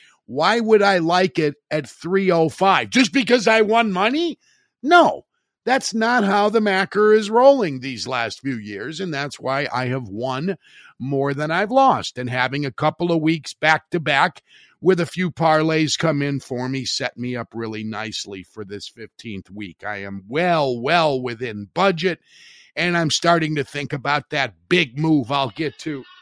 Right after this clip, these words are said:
in just a little bit. There's a ten dollar kangaroo court fine for letting my cell phone ring during the recording of the Danny Mac podcast.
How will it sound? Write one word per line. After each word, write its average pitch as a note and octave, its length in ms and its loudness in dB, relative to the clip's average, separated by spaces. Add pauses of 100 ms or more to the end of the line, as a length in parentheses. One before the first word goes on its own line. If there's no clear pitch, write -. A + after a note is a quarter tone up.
(340)
in E3+ 220 -2
just C3+ 320 0
a A#2+ 80 -2
little A2+ 260 -4
bit. A2 300 -6
There's E3 240 0
a D3 80 -2
ten D#3 340 -2
dollar C#3+ 380 2
kangaroo C3+ 640 -4
court C#3 340 -4
fine A#2+ 380 -8
for B2+ 140 -6
letting B2+ 340 -4
my A#2+ 160 -6
cell B2 320 -6
phone A#2+ 340 -16
ring A#2+ 300 -20
during C#3+ 360 -6
the B2+ 100 -6
recording C3 580 -4
of G#2+ 140 -10
the A2+ 80 -8
Danny B2 380 -8
Mac B2 300 -6
podcast. B2 600 -4